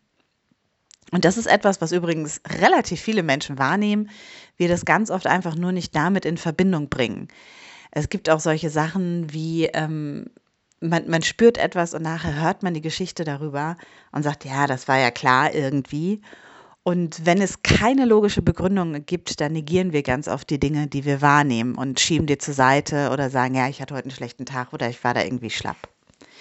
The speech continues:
Je mehr wir uns dem öffnen, desto mehr können wir Dinge da wahrnehmen, können wir Dinge da spüren und können wir auch das spüren, was sozusagen auf dieser Zwischenebene passiert. Denn,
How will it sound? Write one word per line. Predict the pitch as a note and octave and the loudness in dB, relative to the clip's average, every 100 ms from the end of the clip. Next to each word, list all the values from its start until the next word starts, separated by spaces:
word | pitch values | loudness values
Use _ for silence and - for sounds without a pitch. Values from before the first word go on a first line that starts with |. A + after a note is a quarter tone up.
| - - - - | -20 -18 -18 -2
Je | G3+ | 6
mehr | G3 C4+ C#4 | 8 8 4
wir | G#3 | 0
uns | G#3 - | -2 -4
dem | F#3 - | -4 0
öffnen, | A3+ - F#3+ E3 | 0 0 -4 -4
desto | D#3+ D#3+ | -4 -4
mehr | D#3+ E3 | -2 -2
können | F#3 F3 F3+ F3 | -2 -6 -4 -4
wir | D#3+ | -4
Dinge | D3+ E3 E3 D#3+ D#3+ D#3 | -4 -4 -2 -2 -4 0
da | D3+ D3+ D3 | 2 2 2
wahrnehmen, | C#3 C3+ C#3+ B2 A#2 C3+ | 2 4 2 0 -4 -8
können | - C#3+ | -8 -8
wir | C#3 | -6
Dinge | C3 D3 C3+ - | -6 -8 -8 -8
da | A#2+ C3+ | -10 -6
spüren | - - G3 G#3+ G#3+ A3 - - - - - - | -6 0 4 6 4 -2 -10 -20 -20 -20 -20 -10
und | E3 | -6
können | - F#3+ G#3 | 0 2 4
wir | F#3+ G#2 | 4 4
auch | E3 | 2
das | - E3+ F#3 - | 0 -2 0 -4
spüren, | - G3 G3+ G3 E3+ | -6 -4 -2 -2 -2
was | F3+ - | -4 -6
sozusagen | F3+ F3 D#3+ E3 E3 E3+ | -12 -8 -2 0 -2 -4
auf | - D3+ - | -6 -4 -2
dieser | G3 F#3+ G3 | 0 0 -2
Zwischenebene | - A#3 B3+ - D3 C#3+ C3+ A#2+ | 0 4 6 6 2 -4 -6 -10
passiert. | - C#3 - F2 - _ | -14 -20 -14 -14 -14 _
Denn, | E3 D#3+ E3+ D#3 D3+ | -6 -2 0 -2 -6